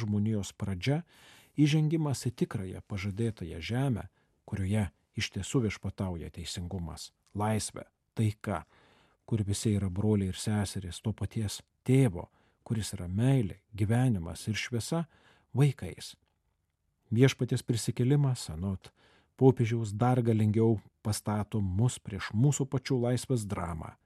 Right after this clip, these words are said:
Atsistoję prie tuščio kapo galime prisipildyti vilties ir nuostabos, kaip Jėzaus mokiniai, arba baimės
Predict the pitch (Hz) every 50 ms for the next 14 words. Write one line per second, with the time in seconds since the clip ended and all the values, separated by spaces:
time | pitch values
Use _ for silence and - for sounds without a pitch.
0 | _ _ _ _ _ _ - - - - _ _ - 120 - - 110 - - 117
1 | 110 110 107 101 - - 110 101 - 113 107 - - 98 - - 117 120 117 110
2 | - 117 104 98 107 107 107 104 101 98 101 101 95 - _ 110 104 98 - -
3 | - - 107 107 101 107 101 - - 101 98 104 101 - - 110 104 - - 101
4 | 98 101 110 120 120 107 - - 104 87 90 - - - - - - 92 - -
5 | 90 98 92 110 101 - - 117 113 - 123 110 120 127 131 117 101 - _ _
6 | _ _ - - - - _ _ - 110 107 107 101 113 101 90 110 104 92 80
7 | 78 76 - - - -